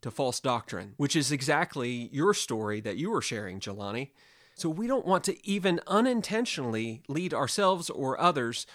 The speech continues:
to begin to embrace or promote a false teacher. And tied into that, Alice,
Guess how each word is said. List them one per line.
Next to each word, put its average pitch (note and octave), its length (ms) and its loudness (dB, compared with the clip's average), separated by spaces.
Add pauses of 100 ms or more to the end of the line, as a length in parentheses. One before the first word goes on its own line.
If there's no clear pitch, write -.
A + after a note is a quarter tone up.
(160)
to C3 100 0
begin C#3+ 320 2
to D3+ 180 -2
embrace C3+ 680 0
or B2 140 -6
promote B2+ 520 -2
a A#2 80 -8
false A#2+ 280 -4
teacher. A2+ 540 -8
And D3 140 0
tied E3 260 4
into C#3+ 240 0
that, E3+ 400 0
Alice, D3 420 0